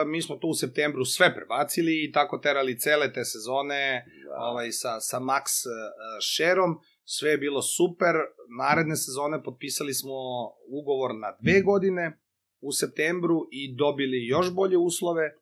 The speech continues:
Speaker 1: Dakle, svi su bili zadovoljni,
Speaker 2: Tako
Speaker 1: sve
Speaker 2: je.
Speaker 1: u redu. Sve do tog dvadeset petog decembra dve hiljade trinaeste, kada je mentalno razgibanje
Speaker 2: Ugašeno.
Speaker 1: kao prva emisija u Srbiji, e, zabranjena praktično.
Speaker 2: Da.
Speaker 1: Ja ne volim to ugašena jer je ona zabranjena.
Speaker 2: Zabranjena.
Speaker 1: Da.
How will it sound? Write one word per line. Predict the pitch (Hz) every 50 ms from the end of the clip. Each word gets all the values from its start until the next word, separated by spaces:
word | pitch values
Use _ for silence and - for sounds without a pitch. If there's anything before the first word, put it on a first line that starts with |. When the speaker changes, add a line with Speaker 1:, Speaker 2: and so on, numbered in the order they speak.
| _ _ _ _ _ _ _ -
Speaker 1:
Dakle, | - - - 95 92 85
svi | - - - 95
su | - - - 143
bili | 131 135 139 156 165
zadovoljni, | 160 170 175 180 170 185 180 180 185 196
Speaker 2:
Tako | 185 - - - 120
Speaker 1:
sve | 120 107
Speaker 2:
je. | 98
Speaker 1:
u | 151 185
redu. | 190 196 196 202 175 190 185 - - - - - - - - _ _ _
Sve | - - - 160 170 170
do | 156 165
tog | - - 160 151 151 143 139
dvadeset | 131 135 135 135 131 -
petog | - 143 131 123 135 120 113
decembra | 110 101 - - 123 123 127 131 127
dve | 120 117 117 107 -
hiljade | - 110 107 98 -
trinaeste, | - - 107 104 117 127 127 - - 120 120 -
kada | - 104 104 107
je | 104 104
mentalno | 107 113 120 113 - 123 123 117
razgibanje | 113 107 98 101 95 98 98 107 113 120 120 120 113 - _ - - - _ _ _
Speaker 2:
Ugašeno. | - 101 98 104 92 - 127 123
Speaker 1:
kao | 123 120 - - -
prva | 160 151 156 147 135 127 120 - -
emisija | 120 117 120 120 - 123 123 117 113
u | 104 101
Srbiji, | - - 113 107 110 117 123 123 123 123 123 117
e, | 113 113 _ _ _ _ _ _ _ - 110 107 104 104 101 98 95 90 85
zabranjena | 90 107 113 113 101 95 87 71 - _ _ _
praktično. | - - _ - - - - - - - _ _ _ _ _ _ _
Speaker 2:
Da. | - 92 80 76 71 117
Speaker 1:
Ja | 127 131
ne | 135 139
volim | 139 131 120 110
to | - 131 123 120
ugašena | 120 127 139 156 147 139 - - 131 127 127
jer | 127 127 123 120
je | 120
ona | 127 131 135 127 117
zabranjena. | 104 110 117 120 120 - 110 104
Speaker 2:
Zabranjena. | 104 95 104 104 92 82 78 78 85
Speaker 1:
Da. | 73 -